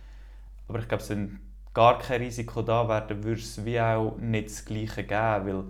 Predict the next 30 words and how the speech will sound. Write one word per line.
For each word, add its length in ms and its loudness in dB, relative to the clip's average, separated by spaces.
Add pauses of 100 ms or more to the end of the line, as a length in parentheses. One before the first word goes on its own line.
(500)
durch 240 2
das 180 -4
Risiko 600 0
wird 200 0
man 160 -4
halt 340 -4
extrem 640 -4
fokussiert, 920 -2
man 180 -2
lebt 300 -4
komplett 580 -4
im 60 -2
Moment, 500 -2
man 100 -6
kommt 340 -8
wirklich 340 -6
in 60 -6
so 100 -6
einen 260 -4
extremen 520 -4
Flow-Zustand 880 -4 (360)
und 140 0
der 100 6
wird 160 2
halt 200 0
auch 120 2
ausgelöst 580 -2
durchs 220 -6
Risiko. 440 -6
Und 200 -10